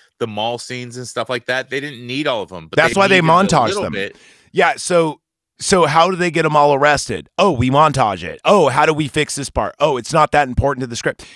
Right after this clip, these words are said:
Speaker 2: The character development's more important than the, the dramatization at the end.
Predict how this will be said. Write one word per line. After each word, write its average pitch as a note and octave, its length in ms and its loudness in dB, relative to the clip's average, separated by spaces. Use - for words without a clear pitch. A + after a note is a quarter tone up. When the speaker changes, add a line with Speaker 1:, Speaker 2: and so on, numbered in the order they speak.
Speaker 2:
The - 60 -20
character F#3 320 0
development's C#3+ 580 0
more D#3 180 4
important D3 460 0
than B2+ 240 0
the, A#2+ 420 -2
the A#2 360 0
dramatization C3 760 0
at G#2 80 -8
the B2 160 -4
end. G#2 220 -4